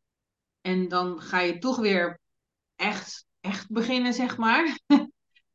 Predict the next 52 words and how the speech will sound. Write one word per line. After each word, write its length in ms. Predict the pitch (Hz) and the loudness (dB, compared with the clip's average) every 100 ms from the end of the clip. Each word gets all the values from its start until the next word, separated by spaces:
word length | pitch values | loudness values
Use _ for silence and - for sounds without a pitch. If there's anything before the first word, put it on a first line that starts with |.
| _ _ - | _ _ 0
Al 160 | 196 | 2
die 100 | 196 | 2
tijd 220 | 196 180 | 2 0
doe 120 | 175 311 | 6 8
je 80 | 294 | 8
natuurlijk 400 | 247 226 220 190 | 6 4 4 4
wel 240 | 196 185 | 4 4
wat, 320 | 180 170 160 | 4 4 2
maar 140 | 190 190 | 0 2
doe 160 | 208 | 4
je 60 | 196 | 2
dus 200 | 175 170 | 0 -2
alleen 260 | 196 208 | 0 0
wat 120 | 214 196 | 0 0
je 60 | |
leuk 280 | 220 247 247 | 2 2 0
vindt. 160 | - 165 | -6 -8
En 100 | 175 | -6
dat 200 | 185 190 - | -6 -8 -8
voelde 280 | 254 285 277 | -2 0 0
steeds, 380 | - 233 233 | -2 -2 -2
ja, 140 | 175 170 | -2 -6
ik 100 | 180 | 0
moet 180 | 196 214 | 2 4
ook 80 | |
nog 180 | 220 196 - | 2 0 -4
echt 320 | - 214 220 - | -6 -4 -4 -8
gaan 180 | - 180 | -10 -6
werken 420 | 175 190 190 190 - | -2 0 0 -2 -10
of 120 | - | -12
zo. 220 | 160 151 | -8 -6
Of 100 | 156 - _ | -6 -10 _
echt 300 | 190 196 - | -10 -10 -8
meer 460 | 175 185 208 214 196 | -6 -2 0 0 -2
klanten. 720 | 202 214 220 220 214 208 180 | -2 0 0 0 -2 -2 -4
Of, 100 | 170 _ _ _ _ _ _ _ _ | -8 _ _ _ _ _ _ _ _
maar 140 | 202 | 0
ik 60 | 214 | 4
merkte 340 | 220 226 - - | 4 4 0 0
ook 260 | 269 320 | 2 2
wel 120 | 220 | 0
dat 160 | 185 180 | -2 -4
er 80 | 180 | -4
iets 180 | 196 - | -6 -4
veranderd 420 | 214 262 247 190 | 0 2 2 0
was 200 | 156 156 | -4 -8
in 100 | 170 | -14
mij. 180 | 156 - _ _ _ - | -14 -16 _ _ _ -10
Maar 340 | 180 180 170 | -2 0 2
wat 200 | 202 269 | 2 2
dan 180 | 220 196 | 2 0
precies, 680 | 185 175 - 214 302 302 | -2 -8 -8 -4 -4 -4